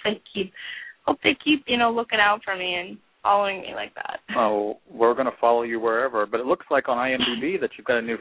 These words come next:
Speaker 2: film that's coming out called Tormented Souls. Can you tell us anything about that yet?
Speaker 1: Yeah, actually, Kelly Sullivan. Kelly
Speaker 2: Oh.
Speaker 1: Sullivan is, um, is in it. She's, yeah, she's the lead, and I had a supporting role in that. It was the craziest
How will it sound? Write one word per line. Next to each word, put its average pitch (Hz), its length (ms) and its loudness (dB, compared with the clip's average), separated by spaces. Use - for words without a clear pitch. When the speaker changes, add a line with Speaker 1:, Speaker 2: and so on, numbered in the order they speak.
Speaker 2:
film 185 240 -6
that's 101 200 -2
coming 101 160 -4
out 101 160 -4
called 104 240 -6
Tormented 117 320 -6
Souls. 117 360 2
Can 120 80 -10
you 110 80 -8
tell 110 180 2
us 107 80 -4
anything 113 240 -6
about 110 240 -2
that 135 140 -2
yet? 151 180 -4
Speaker 1:
Yeah, 349 80 6
actually, 320 300 -10
Kelly 320 300 -8
Sullivan. 214 540 -6
Kelly 311 200 -2
Speaker 2:
Oh. 196 120 2
Speaker 1:
Sullivan 233 460 0
is, 208 320 -8
um, 196 460 -4
is 214 100 -4
in 196 200 -6
it. 143 160 -6
She's, 233 220 -4
yeah, 208 140 2
she's 233 160 -10
the 226 60 -8
lead, 214 300 2
and 214 80 -2
I 196 100 4
had 202 160 0
a 202 180 -4
supporting 196 320 -6
role 185 220 0
in 190 80 -4
that. 175 260 4
It 254 80 -6
was 277 180 0
the 269 60 -6
craziest 294 580 0